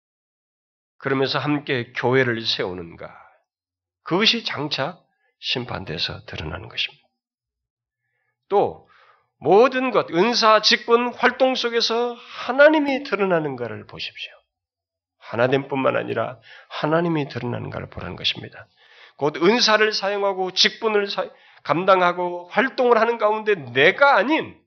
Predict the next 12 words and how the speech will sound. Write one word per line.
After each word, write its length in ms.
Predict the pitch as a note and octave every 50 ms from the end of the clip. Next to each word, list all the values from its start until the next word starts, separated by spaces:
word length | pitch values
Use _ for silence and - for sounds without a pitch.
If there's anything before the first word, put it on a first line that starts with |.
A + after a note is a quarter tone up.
| _ _ _ _ _ _ _ _
하나님이 840 | - - - A#3+ B3 C4+ D4+ D#4+ D#4+ D#4+ D#4+ D4+ D#4 D4+ D#4 D4+
다각적으로 600 | - - G#3+ A3+ B3+ B3+ B3+ - C4+ B3+ A#3+ A#3+ A#3+
드러나는가를 800 | - G#3+ A#3 A3 A3 G#3 G3 G3 F#3+ F3 F3+ E3 D#3+ D#3+ D#3 D#3+
보라는 320 | C#3+ C3+ C3+ B2+ C3 A#2+
것입니다. 380 | - - - - _ C3+ _ _ _ _ _ _ _ _ _ _ _ _ _ _ _ _ _ _ _ _ _ _ _ _ _ _ _ _ _ _ _ _ _ _ _ _ C3
은사와 540 | E3 A#3+ C#4 C4+ C4+ C#4 C4+ C4+ C4+ C4 B3+
직분과 960 | C4 - - - - C4+ C4 C4 C4 B3+ B3+ B3 A#3+ B3 B3 A#3+ - - _
활동에서 840 | - - A3 A#3+ A#3 - C4 B3 A#3+ A#3+ A#3 G3 - A3 A3 A3 A3
바로 300 | G#3 F#3+ G3 G#3 G#3 G3+
그것을 720 | - F3+ G3+ A3+ D4+ D4 - C#4+ C#4+ C#4+ A#3+ D#3+ - - _ _ _ _ _ _ _ _
확인하는 720 | - - B3+ C4 C4 D4+ D4+ C#4+ C#4 A#3 B3 C4+ C#4+ C#4+ B3+
것이 520 | F#3+ C3 - - A3+ G#3 C3 G2+ - _